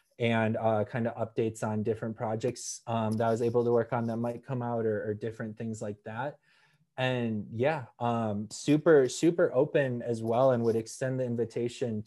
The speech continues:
to kind of continuing conversations with anyone who might be interested in anything, right? I'm, I'm very open on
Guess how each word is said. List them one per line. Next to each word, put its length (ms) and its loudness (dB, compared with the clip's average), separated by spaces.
to 220 -4
kind 220 -8
of 80 -8
continuing 540 -6
conversations 840 -4
with 320 0
anyone 280 0
who 80 2
might 200 0
be 100 -2
interested 420 -4
in 80 -4
anything, 400 -4
right? 220 0
I'm, 260 0
I'm 160 -2
very 320 4
open 420 -4
on 380 -4